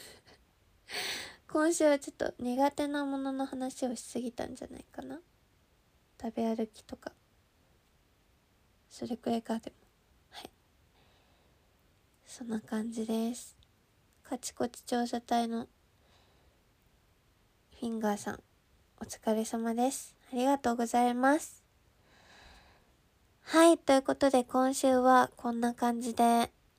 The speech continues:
えっと、お知らせは、<laughs> もう三週間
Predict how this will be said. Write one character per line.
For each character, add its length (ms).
え 120
っ 20
と、 140
お 100
知 140
ら 160
せ 160
は、 360
<laughs> 540
も 180
う 80
三 340
週 260
間 260